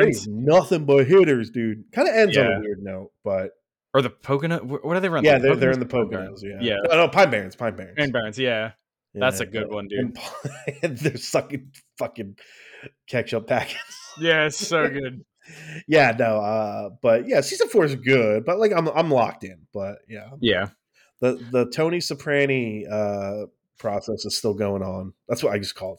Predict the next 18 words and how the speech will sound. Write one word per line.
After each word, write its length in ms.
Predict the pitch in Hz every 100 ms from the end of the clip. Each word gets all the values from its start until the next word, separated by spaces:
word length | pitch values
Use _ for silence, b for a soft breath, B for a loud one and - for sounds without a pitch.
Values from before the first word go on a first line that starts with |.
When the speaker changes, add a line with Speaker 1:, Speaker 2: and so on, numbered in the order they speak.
| -
Speaker 2:
Soprani 400 | - 98 101 101
now. 200 | 104 104
Speaker 1:
When 260 | 165 226 240
you 60 |
say 160 | 240 294
process, 460 | - 269 262 202 190
it 80 |
makes 240 | 180 208 226
it 60 |
sound 200 | - 190
like 160 | 180 123
you're 140 | 151
trying 300 | 151 160 139
to 80 | 131
turn 300 | - 135 127 -
into 500 | 143 135 - 110 101
Tony 300 | 107 101 98
Soprani. 640 | 110 - 98 92 95